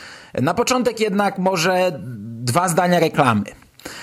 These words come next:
Coś w stylu wprowadzenia Jerego do jego cyklu Ostre Piątki w telewizji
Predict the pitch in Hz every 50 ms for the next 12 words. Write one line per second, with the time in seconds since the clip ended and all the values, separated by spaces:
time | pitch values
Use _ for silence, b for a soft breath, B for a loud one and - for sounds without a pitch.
0 | B B - 131 139 - 220 220 214 - - - - 214 202 196 175 - - 196
1 | 190 165 175 170 180 180 175 165 143 139 160 160 170 170 143 143 123 123 127 127
2 | 123 131 131 127 - 151 147 147 143 143 135 131 - 147 143 - - 139 127 -
3 | 151 147 143 139 127 - - 123 120 117 113 110 - - - - - 143 135 131
4 | 131 123 135 127 120 123 127 123 117